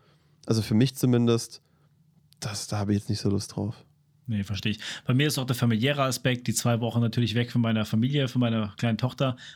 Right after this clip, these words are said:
Speaker 2: waren auch unglaublich schwer und haben auch in mir Dinge rauf-, rausgewühlt und hochgewühlt, die, mit denen ich mich immer noch beschäftige.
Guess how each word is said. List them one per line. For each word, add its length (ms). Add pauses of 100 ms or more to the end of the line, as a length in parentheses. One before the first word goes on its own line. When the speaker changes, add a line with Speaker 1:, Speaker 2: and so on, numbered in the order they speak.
Speaker 2:
waren 140
auch 160
unglaublich 400
schwer 280
und 100
haben 240
auch 340 (140)
in 80
mir 100
Dinge 280
rauf-, 360
rausgewühlt 760
und 40
hochgewühlt, 680
die, 400 (440)
mit 120
denen 100
ich 80
mich 140
immer 100
noch 120
beschäftige. 600